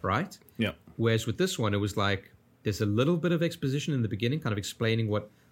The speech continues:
Speaker 1: all of the time shit's happening in, in Tenet. I don't wanna give away too much,
Speaker 2: Of
Speaker 1: obviously.
Speaker 2: course.
Speaker 1: Um, and then it's kind of, like, not really mentioned again.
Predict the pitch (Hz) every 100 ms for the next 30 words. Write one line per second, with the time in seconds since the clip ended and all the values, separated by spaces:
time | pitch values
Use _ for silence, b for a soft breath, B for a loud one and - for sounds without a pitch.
0 | _ 120 120 98 87 - 107 117 117 117
1 | 95 - 101 117 101 101 95 98 98 90
2 | - 104 120 104 104 92 98 95 92 -
3 | 92 95 104 95 104 131 170 B B B
4 | B 131 113 113 120 - _ _ _ _
5 | _ _ - 139 135 202 226 - 185 156
6 | 143 131 120 - - _ - 104 147 -
7 | 98 98 101 123 156 180 170 180 175 185
8 | 180 185 214 294